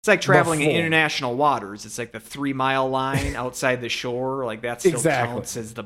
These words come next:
Speaker 2: Yeah,
Speaker 1: bar.
Speaker 2: I,
Speaker 1: I
Speaker 2: I
Speaker 1: gotcha.
Speaker 2: say if you're still within a hundred feet and you throw up of a
Speaker 1: Yeah.
Speaker 2: bar that you just exited, that counts as
Speaker 1: I think
Speaker 2: throwing
Speaker 1: that,
Speaker 2: up
Speaker 1: yeah,
Speaker 2: at that
Speaker 1: I think
Speaker 2: bar.
Speaker 1: I agree.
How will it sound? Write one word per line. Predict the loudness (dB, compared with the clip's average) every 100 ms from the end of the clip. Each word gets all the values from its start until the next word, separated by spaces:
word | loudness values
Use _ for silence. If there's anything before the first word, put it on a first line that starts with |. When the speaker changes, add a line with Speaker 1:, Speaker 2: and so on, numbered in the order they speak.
| 0
Speaker 2:
Yeah, | 0
Speaker 1:
bar. | 0 -2
Speaker 2:
I, | 2
Speaker 1:
I | 2
Speaker 2:
I |
Speaker 1:
gotcha. | 4 2
Speaker 2:
say | 2 2
if | 0 0
you're | 0
still | 0 0 2 2
within | 2 0 2 2
a | 2
hundred | 2 2 2 2 0 -2
feet | -2 0 0 0
and | -2
you | 0 0
throw | -2 0 2 2 2
up | 0 -2 -2
of | 0 2
a | 2
Speaker 1:
Yeah. | 4
Speaker 2:
bar | 4 2
that | 0 0
you | 2
just | 2 0
exited, | -2 0 0 0 -2
that | 0 -2 -2
counts | 0 0 0 -2
as | -2 2
Speaker 1:
I | 2
think |
Speaker 2:
throwing | 4 4
Speaker 1:
that, | 4
Speaker 2:
up |
Speaker 1:
yeah, | 4 2
Speaker 2:
at | 2
that | 0 2
Speaker 1:
I | 4 4
think | 2
Speaker 2:
bar. | -4 -4
Speaker 1:
I | -2
agree. | -2 -4 -8